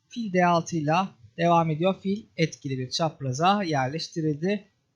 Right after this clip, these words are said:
ve kısa rok geliyor Estrin'den. Gayet cesur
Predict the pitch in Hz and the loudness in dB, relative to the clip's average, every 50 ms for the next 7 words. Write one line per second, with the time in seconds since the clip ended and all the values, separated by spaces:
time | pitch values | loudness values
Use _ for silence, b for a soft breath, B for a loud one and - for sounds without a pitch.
0 | _ - 123 127 127 - - 180 - 226 226 220 220 208 214 _ - 190 185 180 | _ -6 -4 -4 -4 -2 0 0 2 2 2 2 2 0 -2 _ 0 0 2 4
1 | 185 190 202 214 220 - _ _ _ _ _ - - - 185 185 180 - - 175 | 4 4 4 2 0 -4 _ _ _ _ _ -14 -2 0 2 2 2 0 -4 -4
2 | 170 156 143 135 127 - - _ _ _ _ _ _ _ _ _ - 175 196 220 | -4 -4 -4 -6 -8 -10 -12 _ _ _ _ _ _ _ _ _ 4 8 8 10
3 | 240 240 233 240 233 - - 175 185 180 - - 226 226 220 - - - _ | 10 8 6 4 2 2 2 4 4 4 2 0 0 0 0 -2 -6 -8 _